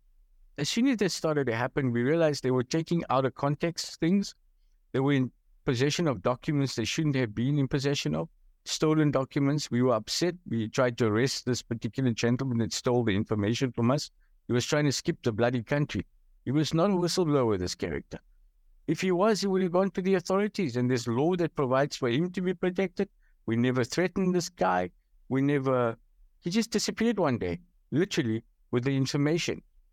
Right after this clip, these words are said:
And the next thing we see our information floating all over the place. We informed the Sentry they're in possession of stolen stuff. We informed Amabungane that they were dealing with stolen information.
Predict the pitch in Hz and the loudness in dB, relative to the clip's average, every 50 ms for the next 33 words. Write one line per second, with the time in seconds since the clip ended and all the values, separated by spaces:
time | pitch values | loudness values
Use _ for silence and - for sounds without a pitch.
0 | _ _ _ _ 135 143 156 156 170 196 190 - - 185 170 156 156 156 - - | _ _ _ _ 0 0 2 2 2 2 0 0 0 0 0 2 2 0 0 0
1 | - 170 160 151 151 147 147 147 - 147 139 139 143 139 - - 147 135 - - | 0 2 2 2 2 2 0 0 -2 -2 0 0 0 0 0 0 0 0 0 0
2 | 160 151 135 - 147 135 131 120 120 135 160 160 165 160 151 - 160 160 156 156 | 0 0 0 0 0 2 2 4 2 2 2 2 0 -2 0 0 2 2 2 2
3 | 151 - - _ _ _ _ _ _ _ - 127 135 135 127 - 165 165 160 151 | 0 -4 -10 _ _ _ _ _ _ _ -2 0 2 2 2 2 2 4 4 4
4 | 139 135 - - - 160 160 147 - 147 143 127 135 131 123 - 135 120 117 139 | 2 0 0 0 0 2 2 0 0 -2 0 0 2 0 0 0 0 0 0 0
5 | 127 - - 135 127 120 - - - 135 135 135 135 131 - - - 131 127 127 | 0 0 2 2 0 0 0 -2 0 0 2 0 0 -2 -2 -2 0 0 0 -2
6 | - - - _ _ - - _ _ _ _ _ - 123 131 131 117 - 156 151 | -4 -8 -20 _ _ -20 -20 _ _ _ _ _ -2 0 0 0 0 0 0 2
7 | 151 131 127 131 127 127 123 123 113 123 123 127 131 131 127 120 120 113 110 120 | 2 2 2 2 2 2 2 2 2 2 2 2 2 2 0 0 0 0 0 2
8 | 120 120 120 110 107 113 117 120 120 117 117 113 - - - 131 120 120 120 113 | 2 2 2 2 0 2 2 2 2 2 0 0 -4 -4 0 2 2 4 4 2
9 | 113 110 - - 104 107 107 113 117 113 - 117 110 110 | 0 -2 -2 -2 0 0 2 0 0 0 -2 -2 -4 -4